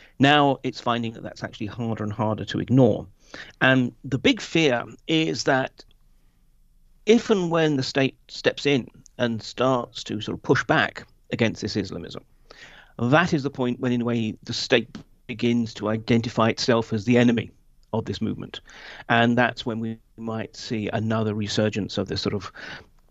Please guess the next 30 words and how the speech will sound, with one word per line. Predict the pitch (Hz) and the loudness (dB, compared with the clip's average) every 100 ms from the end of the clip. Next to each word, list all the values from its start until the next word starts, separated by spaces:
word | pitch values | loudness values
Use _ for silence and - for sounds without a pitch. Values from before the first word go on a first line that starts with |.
| - | -8
you | 147 | -4
know, | 104 107 - | -4 -6 -12
it's | - - | -4 2
a | 110 110 107 - - | 6 6 2 -4 -4
cycle, | - - 135 135 - | 0 4 6 6 2
frankly, | 98 101 - - - - - - | -2 -2 -2 -4 -6 -8 -20 2
of, | 120 120 117 113 | 8 8 8 4
of | - 123 | 2 2
insurgency | 120 117 151 135 131 120 104 - - 113 | 2 2 6 6 4 -2 -6 -4 -2 0
and, | 110 - | 0 -2
and | 113 107 | -2 0
violence | 107 104 87 - | 0 0 0 -2
in | |
the | 95 | -2
North | 95 87 | -2 -4
Caucasus. | - 92 - - - - - | -4 -4 -6 -10 -10 -12 2
So, | - 120 - _ _ _ _ _ _ | 4 4 0 _ _ _ _ _ _
summarize | - 196 156 131 110 | 0 4 6 6 4
this | 107 120 | -2 -4
rather | 113 113 | -2 0
rambling | 117 117 117 | 0 0 -2
answer | 117 - - | -4 -6 -8
to | 110 | -8
your | |
question. | - 131 - - - - - - | 0 -2 -2 -12 -16 -20 -8 0
I | |
mean, | 151 | 2
I | 156 | 2
think | 147 147 - | -2 -6 -10
that | 151 | -12